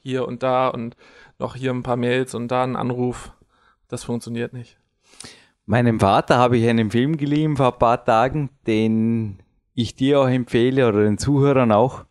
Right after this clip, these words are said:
Speaker 2: Drachenmädchen. Also speziell für den, die sagen, okay, ich bin, ja, ich bin eh schon ein harter Hund und ich trainiere konsequent und alles passt.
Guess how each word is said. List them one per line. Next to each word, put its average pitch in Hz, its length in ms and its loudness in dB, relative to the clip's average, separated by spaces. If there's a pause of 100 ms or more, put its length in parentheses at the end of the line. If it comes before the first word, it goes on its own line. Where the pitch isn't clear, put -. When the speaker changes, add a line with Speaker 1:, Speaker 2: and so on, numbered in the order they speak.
(400)
Speaker 2:
Drachenmädchen. 101 920 0
Also 92 180 -4
speziell 113 500 -2
für 117 140 -2
den, 117 360 2
die 113 120 0
sagen, 110 520 2 (340)
okay, 117 520 0
ich - 180 -12
bin, 104 460 0 (800)
ja, 95 420 -2 (280)
ich 113 180 -10
bin 127 160 2
eh 123 180 4
schon 127 220 0
ein 110 60 2
harter 117 320 2
Hund 131 280 2
und 113 140 2
ich 101 180 0
trainiere 113 380 2
konsequent 113 800 0
und 110 140 2
alles 104 300 2
passt. 98 540 0